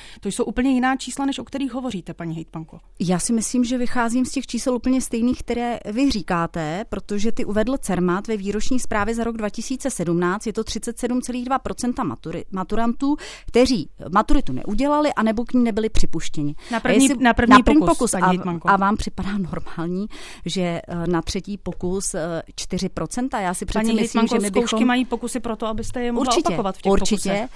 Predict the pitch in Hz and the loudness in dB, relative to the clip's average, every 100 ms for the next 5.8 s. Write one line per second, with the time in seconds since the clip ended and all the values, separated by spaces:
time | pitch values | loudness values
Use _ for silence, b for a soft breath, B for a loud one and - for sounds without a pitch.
0 | B B - 208 196 202 - 240 254 - | B B 0 2 2 0 0 -2 -2 -2
1 | 202 202 190 196 196 240 226 - 220 - | -4 -2 0 -2 -2 -2 4 6 6 2
2 | 220 220 - 180 - 196 240 B B B | 0 -2 -4 -2 0 2 2 B B B
3 | 196 185 180 160 165 - 180 196 196 196 | -4 -2 0 0 -4 -4 0 2 2 0
4 | 233 - - 196 175 165 165 - 220 214 | -6 -12 -6 -2 0 -2 -4 -4 -2 0
5 | 214 - 196 180 175 156 151 | -2 -2 -2 0 -2 0 -2